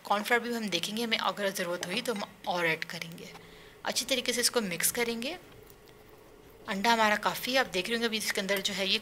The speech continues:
अच्छी तरीके से coating नहीं हुई कॉर्नफ्लावर की, तो इसलिए मैं दो टेबलस्पून कॉर्नफ्लावर और डाल रही हूँ। कॉर्नफ्लावर हमने इतना डालना है कि हमारी chicken के ऊपर जो कॉर्नफ्लावर है वो अच्छी तरीके से coat हो जाए।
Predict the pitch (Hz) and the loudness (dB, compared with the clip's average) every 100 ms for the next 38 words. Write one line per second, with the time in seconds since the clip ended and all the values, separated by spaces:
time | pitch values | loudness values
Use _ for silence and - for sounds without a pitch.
0 | - - 214 202 185 185 202 175 202 185 | -2 -2 0 0 -2 -2 -2 -2 -2 -2
1 | 175 226 240 - 214 202 226 233 277 302 | -2 -2 -4 0 0 2 2 2 -2 -8
2 | 214 190 - 220 208 - 208 233 202 165 | -4 -2 -2 -2 -2 0 0 2 0 2
3 | 170 - 196 185 170 190 233 - 185 180 | 0 0 -4 -2 0 4 2 4 2 2
4 | 165 160 151 180 - - 202 226 220 254 | 0 -4 -4 -8 -10 -2 4 4 4 2
5 | 254 240 240 220 - 262 254 214 185 190 | 4 4 2 0 2 4 6 4 4 -2
6 | 196 247 226 196 190 202 196 220 220 214 | -2 -2 2 2 2 0 0 0 0 0
7 | 190 185 190 185 - 196 190 254 - - | -2 -2 0 0 0 -2 0 -2 -2 -2
8 | 196 - 196 269 - 185 180 175 170 156 | -4 -6 -6 -6 -6 -4 -4 -4 -6 -6
9 | 208 - | -8 -12